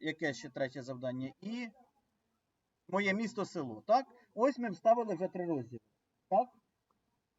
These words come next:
Розірвали їх, ро-, розділи вставили, правильно? Не три сторінки, а три розділи ми вже вставили, розірвали його розривами розділів.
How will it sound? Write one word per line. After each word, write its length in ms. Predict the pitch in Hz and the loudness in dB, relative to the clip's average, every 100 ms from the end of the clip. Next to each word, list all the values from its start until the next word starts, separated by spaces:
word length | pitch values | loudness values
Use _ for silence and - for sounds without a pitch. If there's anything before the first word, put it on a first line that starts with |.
| 160 | 0
Розірвали 640 | 202 180 202 214 254 254 | 2 4 2 6 6 4
їх, 220 | 240 214 | 0 -2
ро-, 280 | 214 185 175 | -2 -2 2
розділи 600 | 202 208 147 127 147 139 | 6 6 4 0 0 0
вставили, 640 | 107 - 143 120 113 110 | -4 2 6 6 2 -12
правильно? 640 | 107 143 196 247 156 120 - _ | -4 2 4 2 -2 -6 -12 _
Не 100 | 147 | -6
три 220 | 190 285 | -2 -2
сторінки, 460 | - 226 185 147 143 | -2 -6 -4 -2 -4
а 60 | |
три 240 | 127 170 226 | -2 0 0
розділи 540 | 233 220 151 147 139 | 2 2 0 -2 -2
ми 100 | 131 | -4
вже 140 | 127 139 | -6 -10
вставили, 460 | - 233 262 226 | -2 0 0 -2
розірвали 480 | 170 165 160 196 196 | -4 -4 0 0 2
його 140 | 175 | 0
розривами 480 | 165 147 175 180 165 | 0 -2 -4 -2 -2
розділів. 480 | 156 139 123 110 | -4 -6 -8 -10